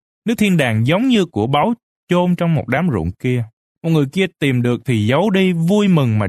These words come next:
trở về, bán hết gia tài của mình, mua đám ruộng đó. Tôi muốn quý vị hãy khoanh tròn cụm từ của báu chôn trong đám ruộng, cũng hãy khoanh tròn cụm từ tìm được và cụm từ giấu đi. Quý vị cũng hãy đóng khung cụm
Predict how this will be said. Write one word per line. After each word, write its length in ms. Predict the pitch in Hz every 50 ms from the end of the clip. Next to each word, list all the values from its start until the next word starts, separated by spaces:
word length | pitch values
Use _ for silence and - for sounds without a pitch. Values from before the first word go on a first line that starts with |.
| - -
trở 200 | 104 95 107 143
về, 320 | 147 131 117 98 82 95 - _ _ _ - 147
bán 280 | 165 180 202 233 262
hết 180 | 220 226 254 247 -
gia 160 | 175 175 170
tài 300 | 165 - 135 120 90 87
của 140 | - 104 107
mình, 300 | 135 139 123 98 82 85 - _ _ _ _ _ -
mua 300 | 135 139 147 160 156 143
đám 220 | 143 143 151 190 175 120
ruộng 180 | 82 73 82
đó. 200 | 95 98 110 131 - _ _ _ _ _ _ _ _ -
Tôi 80 | 220 220
muốn 120 | 233 240
quý 120 | - 254 240
vị 180 | 160 117 113
hãy 100 | 117 151
khoanh 240 | 160 - 190 190 185
tròn 240 | - 156 123 113 107
cụm 160 | 113 110 123
từ 260 | 127 - 117 104 95 107 _
của 200 | - 120 104 120
báu 300 | 151 160 160 175 214 254 - _ -
chôn 240 | 175 180 180 180
trong 160 | 170 170 160 160
đám 220 | 156 165 202 185 120
ruộng, 220 | 98 92 87 90 - _ _ _ _ _ -
cũng 120 | - 156
hãy 100 | 160 160
khoanh 200 | 175 - 208 208
tròn 240 | - - 139 120 113
cụm 180 | 110 117 123 135
từ 200 | - 139 123 113 110 _ _
tìm 280 | - 143 139 127 127 120
được 240 | 117 117 113 110 113 _ _ _ _ -
và 60 | 110 104
cụm 240 | - - 104 113
từ 180 | 117 123 120 107
giấu 380 | 98 92 95 117 135 170 220 214
đi. 220 | 180 165 151 117 - _ _ _ _ _ _ _ _ -
Quý 60 | 240 233
vị 100 | 156 127
cũng 100 | 143 151
hãy 180 | 147 120 135
đóng 320 | 151 165 165 190 214 269 262
khung 260 | - 233 208 196 170
cụm 200 | - 107 110